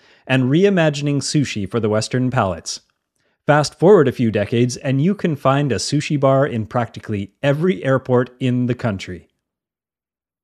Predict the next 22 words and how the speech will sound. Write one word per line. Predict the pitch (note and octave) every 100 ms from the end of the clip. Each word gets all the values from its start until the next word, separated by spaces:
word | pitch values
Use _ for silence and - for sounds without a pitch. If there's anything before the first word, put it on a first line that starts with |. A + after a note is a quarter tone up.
| _ _ _ _ _ _ _ -
Our | E3 A#3
goal | F#3+ C#3+ D3+ D3 C#3
at | B2
Exo | A#2 A#2+ - G#2 F2+ G#2
is | C3 B2 -
to | A#2+
make | A2+ B2 D3 - -
crickets | G#3 G#3+ G#2 F#2 - -
a | A#2+
mainstream | A#2+ B2 C3+ - A#2 A#2
protein | A#2+ E3 - A2 F2+
source. | G2+ E2+ - - _ _ _ _ -
The | D3
only | G3+ A3
thing | G3+ F3 E3
standing | D3+ - C#3+ D3 C#3+
in | C3 C3
our | B2+ C3+ C3+
way | G#2+ G#2 A2+
is | A#2+ A2+
cultural | - - F3+ - B2 A#2
perception, | - C3+ - - - F#2